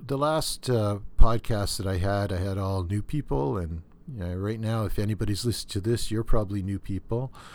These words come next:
So it's, uh, it's a little disheartening. I'm, I'm, I'm not, uh, thrilled. I, I kinda like to know if anybody ever listens to the second episode. That would kinda be cool.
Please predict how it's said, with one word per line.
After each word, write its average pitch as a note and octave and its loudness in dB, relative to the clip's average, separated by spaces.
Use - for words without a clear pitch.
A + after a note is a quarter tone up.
So G2+ -4
it's, - -6
uh, G2 -2
it's - -10
a C#4 -4
little C#4 -2
disheartening. G2 2
I'm, A2 -4
I'm, G#2 -6
I'm G#2+ -6
not, A#2+ -4
uh, F#2 -4
thrilled. G2+ 0
I, A2 -8
I A2+ -6
kinda D#3 -4
like A2+ -6
to G2+ -8
know G#2 -2
if - -4
anybody G2+ -2
ever G2 -6
listens F2+ -6
to F#2 -6
the F2 -6
second - -6
episode. G#2 -6
That G#2+ -6
would A2 -10
kinda G#2 -8
be F2+ -12
cool. G2 -8